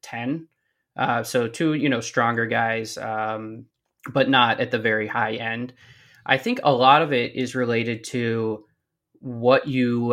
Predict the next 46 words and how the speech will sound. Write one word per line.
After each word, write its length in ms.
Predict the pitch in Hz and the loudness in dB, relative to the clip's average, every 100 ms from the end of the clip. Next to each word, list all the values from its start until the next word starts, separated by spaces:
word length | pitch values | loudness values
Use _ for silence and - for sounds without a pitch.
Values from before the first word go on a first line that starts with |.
| - | 0
have 240 | 127 120 | 0 -2
been 140 | 120 113 | -4 -6
able 200 | 110 110 | -6 -6
to 100 | 110 | -8
do 500 | 117 113 110 107 - | -6 -6 -4 -6 -8
with 220 | 120 113 - | -10 -10 -10
tight 260 | - 120 | -4 -4
end 320 | 113 107 - _ | -4 -8 -12 _
up 140 | 123 120 | -14 -12
until 180 | 110 113 | -10 -8
that 200 | 110 - | -8 -10
point. 260 | 117 113 - _ | -12 -12 -12 _
I 60 | 120 | -14
mean, 140 | 117 | -12
this 160 | 117 131 | -10 -8
is 120 | 123 | 0
all, 460 | 135 135 127 120 | 4 6 6 4
you 120 | 120 117 | 0 -6
know, 160 | 107 | -6
sort 200 | - - | -10 -12
of, 80 | 107 _ _ _ _ _ | -14 _ _ _ _ _
there's 80 | 127 | 4
a 20 | |
lot 140 | 160 | 6
of 100 | 147 | 8
working 280 | 127 147 143 | 6 4 4
backwards 500 | 127 127 127 120 113 | 6 6 6 2 0
and 160 | 120 113 | -4 -8
piecing 300 | 131 120 113 | -6 -6 -4
things 240 | 120 107 | -4 -4
together 400 | 120 113 113 120 | -6 -4 -2 -2
here, 280 | 113 113 107 | 0 -2 0
but, 240 | 120 110 - | -2 -2 2
um, 400 | 117 113 107 107 _ _ _ | 2 2 -2 -10 _ _ _
you 100 | 143 | 0
know, 140 | 139 127 | 2 2
rounds, 800 | 131 147 165 175 180 180 - - | 2 4 4 4 0 -4 -4 -4
uh, 580 | 117 131 120 117 113 | 0 2 2 -2 -4
sort 220 | 107 131 110 | -6 -6 -8
of 80 | - | -8
eight 320 | 131 127 131 | -6 -4 -6
through, 840 | - - 123 123 120 117 117 113 113 - _ _ _ _ _ _ | -14 -8 -4 -2 -2 -4 -4 -6 -8 -14 _ _ _ _ _ _
uh, 300 | 117 110 104 101 - | -14 -12 -12 -14 -14
you 120 | 123 123 | -10 -10
know, 100 | 113 | -10
twelve, 540 | - 135 117 123 131 | 2 4 4 0 -4